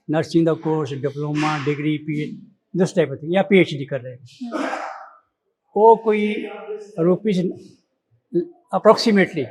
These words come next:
Speaker 1: ਨੌ ਕੁ ਲੱਖ ਰੁਪਇਆ ਅਸੀਂ ਡਿਸਬਰਸ ਕਰ ਦਿੰਦੇ ਹਾਂ ਹਰ ਸਾਲ ਬੱਚਿਆਂ 'ਚ।
Speaker 2: ਹੂੰ।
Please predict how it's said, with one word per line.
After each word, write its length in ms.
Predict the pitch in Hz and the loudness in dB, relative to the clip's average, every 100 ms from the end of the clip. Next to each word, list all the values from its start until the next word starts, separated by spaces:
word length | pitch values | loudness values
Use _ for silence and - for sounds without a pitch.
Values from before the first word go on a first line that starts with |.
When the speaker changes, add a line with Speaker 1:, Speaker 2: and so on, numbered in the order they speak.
| - | -6
Speaker 1:
ਨੌ 240 | 147 170 208 | 4 6 6
ਕੁ 100 | 202 | 6
ਲੱਖ 220 | 202 196 | 4 4
ਰੁਪਇਆ 240 | 175 185 | 0 0
ਅਸੀਂ 160 | 170 175 | -2 -2
ਡਿਸਬਰਸ 380 | 143 135 147 - | -4 -2 -2 -2
ਕਰ 160 | 143 | -8
ਦਿੰਦੇ 220 | 123 143 151 | -8 -6 -4
ਹਾਂ 120 | 135 | -4
ਹਰ 40 | |
ਸਾਲ 220 | - 156 | -4 -6
ਬੱਚਿਆਂ 320 | 135 113 127 117 | -8 -10 -14 -14
'ਚ। 140 | - _ _ _ _ - | -18 _ _ _ _ -16
Speaker 2:
ਹੂੰ। 200 | 233 208 | -16 -16